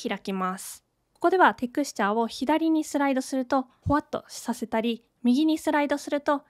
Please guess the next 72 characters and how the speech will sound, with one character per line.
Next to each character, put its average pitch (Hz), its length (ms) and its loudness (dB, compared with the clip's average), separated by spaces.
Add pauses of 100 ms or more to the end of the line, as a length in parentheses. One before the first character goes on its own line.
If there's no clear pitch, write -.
逆 247 220 -2
に 247 120 4
く 247 140 -4
っ - 20 -6
き 277 160 -4
り 226 160 -4
さ - 160 -8
せ 208 140 -10
た 208 100 -4
り 196 100 -6
す - 140 -10
る 185 80 -6
こ - 120 -14
と 208 120 -6
が 240 120 2
で 233 100 -2
き 220 140 -4
ま 190 240 0
す。 - 280 -12 (560)
あ - 80 -8
と - 80 4
は 262 60 6
明 302 200 6
瞭 440 240 4
度 262 80 2
も 214 120 -2
少 - 220 -6
し - 140 -4
似 196 160 0
て 202 120 -4
い 202 100 -4
て、 240 320 -2
左 294 360 0
に 277 140 2
ス 277 120 -6
ラ 254 100 2
イ 240 40 0
ド 240 80 -2
す 247 120 -8
る 240 100 -2
と 311 120 0
ほ 240 200 -4
わ 226 60 -2
っ - 60 -16
と 202 100 -10
し - 80 -14
て、 269 200 -4 (300)
右 214 200 0
に 208 120 2
ス 208 120 -8
ラ 202 120 0
イ 202 40 -4
ド 202 80 -4
す - 140 -10
る 208 80 -8
と 262 180 -4 (140)
結 240 200 -6
構 214 60 -12
く - 140 -6
っ - 20 -16
き - 160 -6
り 240 100 -10
さ 202 160 -10
せ 202 120 -8
る 190 60 -4
こ 190 140 -8
と 202 100 -8
が 233 120 -2
で 220 100 -2
き 214 140 -8
ま 185 220 -8
す。 - 240 -14